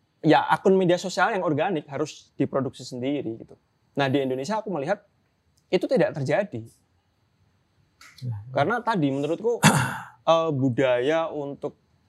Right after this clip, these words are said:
Speaker 1: eh, melakukan riset, membaca secara, eh,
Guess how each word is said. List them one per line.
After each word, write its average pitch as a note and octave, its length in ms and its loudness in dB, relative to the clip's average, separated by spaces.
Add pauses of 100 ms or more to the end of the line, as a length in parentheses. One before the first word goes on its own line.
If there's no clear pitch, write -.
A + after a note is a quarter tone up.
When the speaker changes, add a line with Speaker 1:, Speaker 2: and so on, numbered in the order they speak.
(200)
Speaker 1:
eh, C3 380 -2
melakukan C3 600 -4
riset, B2+ 420 -6
membaca B2 640 -4
secara, A#2+ 580 -8 (800)
eh, A#2+ 640 0